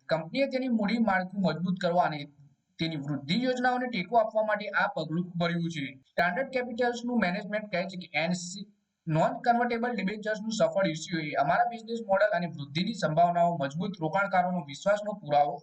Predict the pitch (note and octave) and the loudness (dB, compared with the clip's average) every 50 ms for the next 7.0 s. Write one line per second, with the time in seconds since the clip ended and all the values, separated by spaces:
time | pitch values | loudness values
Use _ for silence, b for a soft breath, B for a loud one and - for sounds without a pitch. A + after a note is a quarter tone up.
0 | - - - E3 D3 - - - _ - E3 E3+ F#3 A#3+ B3+ B3 - A#3+ A3+ A3+ | -8 -6 -4 -4 -4 -4 -8 -10 _ 2 2 2 2 2 -2 -2 -2 -2 -2 -2
1 | A3 B3 B3 B3 A#3 A3 A3 A3 A3+ G#3 G#3 A#3 A#3 - - F3+ F#3+ G#3 G#3 G#3 | -2 -2 0 0 2 0 0 -2 -6 -6 -4 -4 -4 -2 -2 -2 -2 -2 -2 -2
2 | G#3+ G#3+ G3 F#3+ F#3 F#3 G3 G3 G3 G3 F#3 F#3+ G3+ F3 D#3+ E3 E3 E3 - E3 | -2 -2 -2 -2 -2 -2 -2 -4 -6 -6 -4 -2 0 2 4 2 2 0 -2 -6
3 | D3+ - D3+ C#3 - - D#3+ E3 G3 A#3+ A#3+ B3+ B3 B3+ B3 - F#3+ F#3+ G3 G3 | -6 -6 -8 -8 -2 0 0 2 0 0 0 0 0 0 0 0 0 -2 -2 -2
4 | - G#3 G#3+ A3 - - D3+ D3+ D#3+ F#3 F#3 F#3+ G3 F#3+ F#3 F#3+ F#3 F3+ F3+ F#3 | -4 -4 -4 -4 -2 -2 -2 -2 -2 -4 -4 0 0 0 0 0 -6 -4 -2 2
5 | F3 F3 E3+ F3 F3 - D#3 - - F#3+ A3+ A3 - - A#3 A3+ A3+ A#3 - - | 4 4 4 4 2 0 -6 -8 -6 -6 -6 -4 -2 0 2 4 4 2 4 2
6 | C#3 C#3 D3+ F3+ - - - G3+ G3 F3+ F#3+ F#3 F#3 G3 G3 - E3 - B B | 2 2 2 0 -2 -4 -8 -6 -2 2 4 4 4 4 2 -2 -4 -6 B B